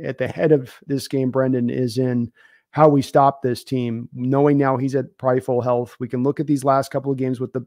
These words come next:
Bengals did offensively, but like you say, we've gotta throw a lot of it out because the fact that he is now at full health when he wasn't before, and that was impacting their offense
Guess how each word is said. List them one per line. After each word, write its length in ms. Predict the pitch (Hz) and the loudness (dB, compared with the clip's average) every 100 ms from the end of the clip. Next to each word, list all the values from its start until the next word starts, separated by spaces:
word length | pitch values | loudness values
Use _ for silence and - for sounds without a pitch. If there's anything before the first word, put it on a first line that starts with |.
| - | -4
Bengals 360 | 131 131 123 | -4 -2 -4
did 160 | - 123 | -4 -2
offensively, 640 | 120 117 135 135 123 131 127 | -2 -2 -6 -6 -6 -4 -2
but 220 | 123 113 | -4 -4
like 200 | 127 117 | -6 -6
you 80 | 120 | -10
say, 160 | - 131 | -6 -4
we've 160 | 120 | -2
gotta 180 | 131 131 | -2 -4
throw 240 | - 131 | -4 -4
a 20 | 120 | -2
lot 200 | 120 127 | 0 0
of 100 | 113 | 0
it 60 | |
out 280 | 120 135 120 | 2 2 0
because 280 | 127 127 113 | -4 -6 -6
the 100 | 117 | -6
fact 300 | 131 120 - | -6 -6 -8
that 80 | 113 | -2
he 140 | 135 | 0
is 120 | 143 | 2
now 160 | 139 127 | 0 -2
at 120 | 120 | -4
full 100 | 131 | -2
health 140 | 120 117 | -2 -4
when 120 | 123 | -8
he 60 | 113 | -4
wasn't 280 | 120 120 | -6 -4
before, 300 | 113 - 120 | -8 -6 -6
and 80 | 120 | -6
that 120 | 131 135 | -6 -2
was 280 | 139 139 | 0 0
impacting 480 | 131 120 123 120 120 | -2 -4 -6 -4 -6
their 160 | 117 110 | -6 -6
offense 520 | 110 - 113 110 - | -8 -8 -8 -8 -12